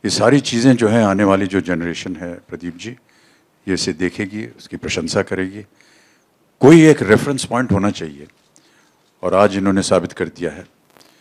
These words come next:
मैं तो चाहूँगा कि ये मेरे लिए बड़ा ही एम्बैरेसिंग मोमेंट है, लेकिन मैं चाहूँगा कि पूरी फिल्म इंडस्ट्री के बारे में कभी एक ऐसा एग्जीबिशन आप करें और यदि आप करें तो उसमें मैं अवश्य आऊँगा।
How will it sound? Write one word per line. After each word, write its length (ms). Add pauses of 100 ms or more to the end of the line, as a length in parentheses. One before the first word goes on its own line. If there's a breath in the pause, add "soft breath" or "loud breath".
(460 soft breath)
मैं 120
तो 80
चाहूँगा 420
कि 400 (920)
ये 80
मेरे 240
लिए 120
बड़ा 200
ही 160
एम्बैरेसिंग 520
मोमेंट 280
है, 80
लेकिन 300
मैं 100
चाहूँगा 400
कि 160
पूरी 300
फिल्म 260
इंडस्ट्री 380
के 100
बारे 220
में 140 (640 soft breath)
कभी 200
एक 140
ऐसा 220
एग्जीबिशन 520
आप 160
करें 240 (720 soft breath)
और 560
यदि 260
आप 180
करें 240
तो 140
उसमें 280
मैं 160
अवश्य 340
आऊँगा। 360